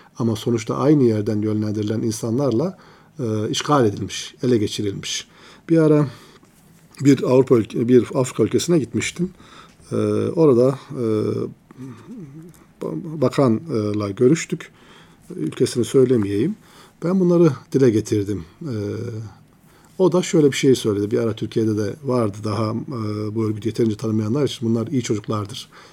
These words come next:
gibi. O bakan da dedi ki, "Bunlar işte okul yapıyorlar. Ondan sonra iyi to-, to-, sivil toplum örgütleri şeklinde örgütleniyorlar." Ben de şu soruyu sormuştum kendine. Öylece bırakmıştım. Bu okul, dikkat edin, bu okuldan mezun olanlar nereye gidiyorlar?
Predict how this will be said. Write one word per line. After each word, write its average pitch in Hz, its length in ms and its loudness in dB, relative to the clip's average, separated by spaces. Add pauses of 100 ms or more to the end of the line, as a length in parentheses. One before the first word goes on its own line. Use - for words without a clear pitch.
(160)
gibi. 120 200 0 (380)
O 175 160 0
bakan 147 360 0
da 143 140 0
dedi 151 180 -2
ki, 160 180 -2
"Bunlar 143 220 0
işte 131 180 -2
okul 135 200 -2
yapıyorlar. 110 580 -4 (400)
Ondan 120 260 -2
sonra 107 480 -4 (240)
iyi 170 280 -2 (240)
to-, 190 260 -4
to-, 139 280 -2
sivil 151 200 -2
toplum 127 240 0
örgütleri 110 280 -4
şeklinde 113 320 -4
örgütleniyorlar." 123 760 0
Ben 131 160 2
de 139 80 -2
şu - 100 -8
soruyu 127 220 4
sormuştum 107 480 -4
kendine. 110 460 -4 (280)
Öylece 113 440 0
bırakmıştım. 110 500 -4 (480)
Bu 240 120 2
okul, 147 340 0
dikkat 165 280 2
edin, 107 300 2
bu 175 100 8
okuldan 139 340 2
mezun 123 320 2
olanlar 117 540 -2
nereye 113 240 2
gidiyorlar? 104 580 -10